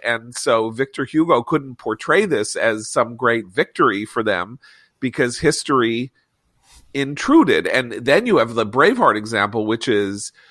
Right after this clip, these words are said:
you win by losing. Like, William Wallace is, is in the movie, at the end of the movie, is disemboweled, <laughs> right? He is disemboweled, though you don't get to hear him screaming in horror as he is disemboweled. He sees his beautiful wife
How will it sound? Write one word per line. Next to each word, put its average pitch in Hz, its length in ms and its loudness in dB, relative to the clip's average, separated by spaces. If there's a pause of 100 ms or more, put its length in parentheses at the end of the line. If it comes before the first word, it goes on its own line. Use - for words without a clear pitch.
you 151 140 4
win 214 220 6
by 208 80 6
losing. 185 500 2
Like, 107 260 0
William 160 320 4
Wallace 135 480 2
is, 110 300 -4
is 104 320 -6 (380)
in 208 240 -2
the 190 80 0
movie, 190 420 2
at 110 140 2
the 139 120 0
end 165 140 0
of 175 80 -4
the 165 60 0
movie, 180 340 0
is 131 100 -2
disemboweled, 165 1120 2 (300)
<laughs> - 320 -18
right? 135 240 4 (540)
He 175 160 0
is 165 120 6
disemboweled, 185 920 4
though 139 60 2
you 147 140 0
don't 196 280 2
get 180 160 0
to 175 60 -10
hear 180 220 4
him 151 140 0
screaming 185 760 -4
in 131 80 -8
horror 175 420 6
as 120 160 -6
he 139 100 -4
is 127 140 -4
disemboweled. 139 680 -2 (200)
He 147 160 -12
sees 196 440 -12
his 160 140 -10
beautiful 151 540 -4
wife 147 440 -6